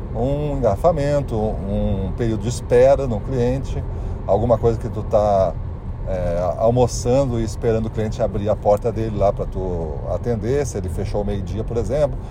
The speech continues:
ou tu chegou cedo da manhã e tá esperando o cliente abrir, já fez a tua atividade, já se planejou, e agora tu lê essa página.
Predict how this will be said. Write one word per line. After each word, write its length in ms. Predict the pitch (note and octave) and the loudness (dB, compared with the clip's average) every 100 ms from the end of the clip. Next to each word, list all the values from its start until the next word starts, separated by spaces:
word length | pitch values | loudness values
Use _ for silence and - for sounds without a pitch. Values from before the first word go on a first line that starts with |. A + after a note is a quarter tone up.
| - - | -8 -2
ou 120 | A#2+ | 0
tu 60 | B2+ | 0
chegou 240 | C3 B2 | 2 2
cedo 440 | A#2 - A#2 B2+ A2 | 2 0 0 2 4
da 100 | A2 | 4
manhã 400 | A#2 G#2+ B2 D3 | 4 4 4 2
e 40 | |
tá 120 | - F#2 | 0 -2
esperando 420 | F#2 - G2+ G2 | -2 0 0 0
o 40 | |
cliente 260 | G2 G2 C#3+ | -2 -2 0
abrir, 360 | B2+ A#2 D3 - - - - | 0 0 -4 -4 -6 -6 -4
já 160 | A2 G#2+ | 2 2
fez 300 | - G#2+ G#2 | 2 -2 -2
a 80 | |
tua 160 | G2+ G#2+ | 0 2
atividade, 640 | G2+ - A2+ B2 A#2+ C3+ | 2 0 -4 2 2 2
já 80 | G#2+ | 0
se 140 | F#2 - | -4 -2
planejou, 640 | A2+ A2+ B2 G#2 A2+ D#3+ - - - | -2 0 0 0 -2 -2 -4 -8 -8
e 60 | E3+ | -2
agora 180 | E3 D#3+ | 2 2
tu 80 | F3 | 2
lê 80 | |
essa 220 | D#3+ E3+ E3+ | 0 0 2
página. 440 | E3+ E3+ D3 G2+ | 4 4 2 -6